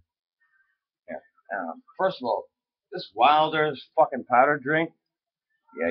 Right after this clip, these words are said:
you add a little bit of vodka, some water, some powder. Tastes like shit. It tastes like fucking old grandma's assholes. And believe me, I've tasted a lot of grandma's assholes. But anyway,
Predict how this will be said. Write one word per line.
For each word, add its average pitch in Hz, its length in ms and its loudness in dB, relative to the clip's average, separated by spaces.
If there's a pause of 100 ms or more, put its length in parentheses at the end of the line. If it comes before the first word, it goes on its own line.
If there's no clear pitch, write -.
you 107 340 -2
add 139 240 6
a 131 80 0
little 135 200 0
bit 120 160 -2
of 107 80 -12
vodka, 127 420 0
some 98 180 -12
water, 135 520 2 (220)
some 123 280 -18
powder. 131 400 0 (340)
Tastes 147 160 -6
like 120 140 -6
shit. - 540 -6 (400)
It 139 120 -10
tastes 127 140 -6
like 117 120 -10 (140)
fucking 147 360 0
old 147 420 -2
grandma's 139 640 2
assholes. 113 640 2
And 107 140 -8
believe 156 260 -2
me, 113 160 0
I've 143 220 4
tasted 170 340 -2
a 123 80 2
lot 135 240 6
of 123 60 -2
grandma's 127 500 2
assholes. 120 640 0 (560)
But 143 140 -4
anyway, 123 380 0